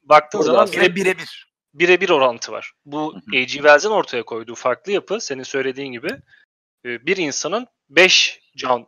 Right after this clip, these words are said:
Speaker 1: değeri bulunmakta, bir atın iki can değeri bulunmakta gibi bir argüman ortaya sunarak karşı karşıya gelen birliklerin birbirlerine saldırı,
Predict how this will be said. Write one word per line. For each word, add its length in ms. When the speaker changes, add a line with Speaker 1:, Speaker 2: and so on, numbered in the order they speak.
Speaker 1:
değeri 360
bulunmakta, 560
bir 200
atın 260
iki 260
can 260
değeri 260
bulunmakta 480
gibi 260
bir 160
argüman 380
ortaya 320
sunarak 600
karşı 340
karşıya 380
gelen 320
birliklerin 600
birbirlerine 480
saldırı, 480